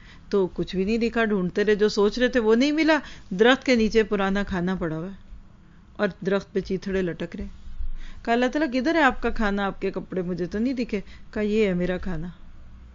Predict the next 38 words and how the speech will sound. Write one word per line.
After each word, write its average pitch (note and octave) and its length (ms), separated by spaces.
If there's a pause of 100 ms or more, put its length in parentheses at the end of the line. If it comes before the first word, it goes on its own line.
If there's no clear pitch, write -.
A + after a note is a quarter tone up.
(300)
और G3+ 120
ये G3 160
मेरे B3 200
कपड़े।" F#3 300 (300)
"अल्लाह G#3 140
ताला, C#4+ 180
आप E4 120
ये G#3 280
खाते F4 300
हैं?" C#4+ 180 (1080)
कहा, G#3 160
"मैं F#3+ 240
तो G3 160
वो G3 340
खाता G3+ 320
हूँ G#3 120
जो G3+ 140
मेरे G3 540
नाम B3+ 280
पे A#3 140
बंदा F#3+ 400 (360)
दूसरों F3+ 380
को F3 120
खिलाता E3+ 420
है - 80 (1400)
और A3 100
मैं A3+ 160 (120)
वो A3 160 (100)
पहनता G3 340
हूँ G3+ 80
जो F#3+ 220
मेरे F#3 320
रास्ते F3+ 420
में F#3 140
दूसरों E3+ 340
को E3+ 120
देते F#3+ 320
हो।" F#3 80